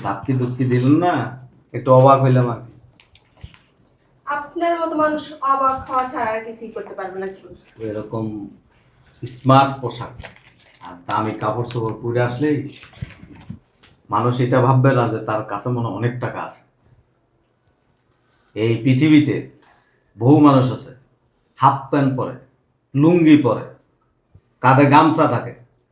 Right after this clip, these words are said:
Speaker 1: হাজার হাজার বিলিয়ন বিলিয়ন ডলারের মালিক।
Speaker 2: চুরি ডাকাতি করি না, চুরি না করে পারেন।
Speaker 1: না, তার মানে কি আপনি চুরি ডাকাতি করে আপনি এই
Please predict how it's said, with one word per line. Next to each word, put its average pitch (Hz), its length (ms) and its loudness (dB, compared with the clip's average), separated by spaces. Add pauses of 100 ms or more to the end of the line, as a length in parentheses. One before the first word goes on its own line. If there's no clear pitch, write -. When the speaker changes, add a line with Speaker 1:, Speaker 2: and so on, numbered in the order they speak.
(800)
Speaker 1:
হাজার 151 340 8 (100)
হাজার 143 240 4 (140)
বিলিয়ন 160 340 8 (100)
বিলিয়ন 143 340 8
ডলারের 127 420 6
মালিক। 101 220 -4 (1500)
Speaker 2:
চুরি 294 240 -8
ডাকাতি 294 340 0
করি 233 160 -4 (120)
না, - 60 -18 (640)
চুরি 254 220 -8
না 240 120 -2
করে 233 220 -4
পারেন। - 180 -8 (320)
Speaker 1:
না, 107 100 2 (920)
তার 139 200 2
মানে 135 180 6
কি 127 140 0
আপনি 120 140 -2 (100)
চুরি 143 260 2
ডাকাতি 139 360 0
করে 139 140 0 (100)
আপনি 127 180 0 (760)
এই 98 100 -8